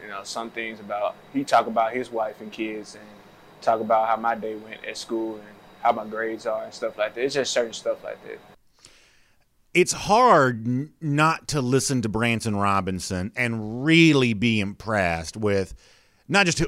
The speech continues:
Speaker 2: who he is as a football player. If you're watching on video, you obviously see some of the hi-, some of the highlights of Robinson as running back, and it's well established that he's a good football player. He wouldn't be on Georgia's radar if he wasn't. But I would say that the success quotient in college football is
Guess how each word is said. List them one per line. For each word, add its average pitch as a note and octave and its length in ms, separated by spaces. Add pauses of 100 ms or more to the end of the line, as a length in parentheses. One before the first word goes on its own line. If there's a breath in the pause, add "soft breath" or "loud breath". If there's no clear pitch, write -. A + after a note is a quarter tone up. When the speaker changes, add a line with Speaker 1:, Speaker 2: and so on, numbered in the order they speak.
Speaker 2:
who C#3+ 100
he C3 100
is G2+ 120
as F2 60
a G2 40
football F#2+ 280
player. G#2+ 220
If G#2 160
you're A2 80
watching A2 280
on F#2+ 80
video, G#2+ 240
you G2+ 140
obviously F#2+ 280
see - 60
some A2 100
of G2+ 60
the F2+ 60
hi-, A2 240
some - 140
of G2+ 60
the F2+ 60
highlights G#2 380
of F2 80
Robinson G2 420
as E2+ 80
running G#2 340
back, F2+ 300
and G2+ 80
it's F#2+ 160 (300 soft breath)
well C3+ 240
established G#2+ 760 (100)
that A2+ 100
he's G#2 160
a G#2 40
good F#2+ 240
football A2+ 320
player. A2+ 260
He B2+ 120
wouldn't A#2+ 200
be A2 120
on G#2 140
Georgia's G2+ 280
radar F#2+ 340
if - 80
he F2+ 80
wasn't. G#2+ 540 (460 soft breath)
But D3+ 400 (380)
I D#3+ 180
would G3 160
say B3+ 120
that E3+ 260
the D3+ 120
success F3 460
quotient D#3 420
in A#2+ 80
college A2+ 240
football G2 600
is A#2+ 480